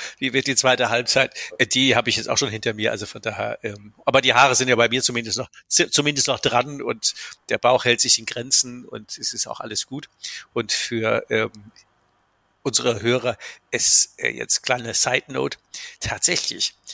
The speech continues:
habe ich ja nicht nur mit Anfang zwanzig eine Ausbildung zum Großhandelskaufmann gemacht, sondern auch noch eine zum ärztlich geprüften Gesundheitsberater.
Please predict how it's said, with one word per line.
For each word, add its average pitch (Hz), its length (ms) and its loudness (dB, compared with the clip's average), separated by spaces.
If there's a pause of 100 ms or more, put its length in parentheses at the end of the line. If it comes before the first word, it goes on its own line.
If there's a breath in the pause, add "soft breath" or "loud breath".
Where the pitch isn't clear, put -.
(140)
habe - 200 -10
ich 131 140 -4
ja 127 120 -8
nicht 120 260 -4
nur 120 120 -6
mit 117 220 -12
Anfang 120 340 -4
zwanzig - 600 -2
eine 117 180 -6
Ausbildung 123 380 -2
zum 113 160 -8
Großhandelskaufmann 120 880 -2
gemacht, 135 360 -8
sondern 127 280 -6
auch 117 120 -6
noch 123 160 -8
eine 123 320 -6 (360 loud breath)
zum - 260 0
ärztlich - 480 2
geprüften 131 800 -10 (240)
Gesundheitsberater. 110 960 -2